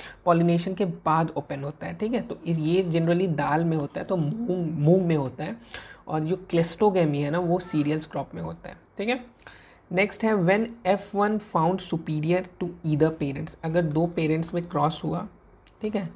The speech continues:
अ, जैसे रख लो P into Q और ये आया Z, तो ये जो है, ये दोनों पेरेंट्स से अगर सुपीरियर मिल रहा है, when, अ, एफ़ वन found superior to either parents, तो इसको बोलते हैं heterobeltosis। ये सब बहुत इंपॉर्टेंट है, ये सब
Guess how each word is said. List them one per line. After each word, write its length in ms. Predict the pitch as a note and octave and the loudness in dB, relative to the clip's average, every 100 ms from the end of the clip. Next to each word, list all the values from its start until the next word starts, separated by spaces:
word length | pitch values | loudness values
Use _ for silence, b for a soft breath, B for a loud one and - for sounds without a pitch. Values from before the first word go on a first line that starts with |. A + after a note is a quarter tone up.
| b b b b - - | b b b b -14 -2
अ, 380 | E3 E3 E3 | 2 4 2
जैसे 320 | D#3+ D3+ D3+ D#3+ | 2 2 2 0
रख 200 | E3 D#3 | 0 0
लो 180 | D#3 D#3+ D#3 | -2 -2 -4
P 220 | D#3 D#3 | -2 -4
into 340 | - D3+ D#3 D3+ - | -6 -6 -6 -8 -4
Q 160 | D3+ D3+ D3 - _ F3 | -2 -4 -8 -18 _ -6
और 80 | |
ये 400 | E3 D#3 E3+ F3 E3+ D#3 | -2 0 2 0 -2 0
आया 360 | D3+ D3+ D#3 | 2 4 4
Z, 140 | D3 C#3 B B B - | 2 2 B B B -4
तो 60 | |
ये 360 | E3 D3 E3+ G3+ | -2 2 4 4
जो 120 | F#3+ | 4
है, 180 | D#3+ E3 | 4 2
ये 120 | F3 | 2
दोनों 380 | E3+ D3+ D#3+ F#3 | 0 2 2 2
पेरेंट्स 480 | F#3 D#3+ D#3 F3 E3+ | 0 0 0 0 -2
से 60 | |
अगर 180 | E3+ E3+ | 0 0
सुपीरियर 540 | E3+ D3+ D3+ D3+ E3+ F3+ | -2 -4 -2 0 2 2
मिल 240 | D#3 C#3+ | 2 0
रहा 160 | C#3+ D3+ | -2 -2
है, 240 | D#3 G3 | -4 -4
when, 320 | E3 D#3+ F#3 G3+ B B B B - | 0 2 0 -4 B B B B -2
अ, 180 | E3 - | -2 2
एफ़ 260 | E3 E3+ G3 | 2 2 2
वन 120 | G3 | 2
found 280 | F#3 E3+ F3 | 4 2 2
superior 460 | E3+ D#3 E3 F3+ F3+ | -2 0 2 2 0
to 100 | F3+ - | -6 -2
either 320 | D3+ F3 F#3 | 0 2 2
parents, 380 | D#3 C#3+ D#3+ E3 | 0 0 -2 -4
तो 80 | D#3 | -6
इसको 200 | - D#3 | -4 -2
बोलते 240 | D3+ D#3 | -2 -2
हैं 340 | D#3+ - D#3 - | -4 -4 -4 -6
heterobeltosis। 1160 | - E3 F3 C#3+ C#3 C3+ - C#3+ C#3+ - - | 0 4 4 4 2 0 -2 -2 -2 -6 -6
ये 80 | D#3+ | -6
सब 220 | D3+ D#3 - | -6 -8 -6
बहुत 240 | D3+ D3+ | -2 -2
इंपॉर्टेंट 440 | C#3+ - D3 C#3+ C#3+ | -2 -4 -6 -6 -6
है, 60 | |
ये 60 | C#3 | -6
सब 160 | D3+ | -6